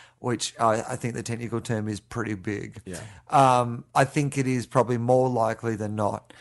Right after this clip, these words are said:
Speaker 1: that there are other forms of life. But whether those forms of life would be in any way recognizable to us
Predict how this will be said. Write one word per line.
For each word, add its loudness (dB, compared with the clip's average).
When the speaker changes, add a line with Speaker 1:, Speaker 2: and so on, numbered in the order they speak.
Speaker 1:
that -4
there 0
are 0
other 0
forms -4
of -6
life. -2
But 2
whether 2
those 2
forms -2
of -4
life 2
would -4
be 0
in -6
any -4
way 4
recognizable -2
to -2
us -2